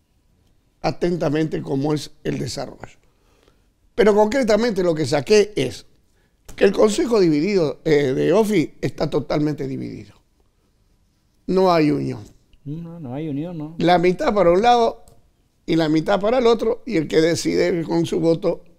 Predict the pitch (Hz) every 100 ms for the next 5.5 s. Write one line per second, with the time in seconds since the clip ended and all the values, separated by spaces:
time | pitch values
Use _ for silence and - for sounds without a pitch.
0 | _ 165 - 165 165 - - 131 156 143
1 | 151 190 - - - - _ _ 143 190
2 | 185 - - 147 147 196 139 - - 135
3 | 127 117 190 - _ - - - - _
4 | _ _ _ _ _ _ _ 359 175 247
5 | 208 226 247 180 -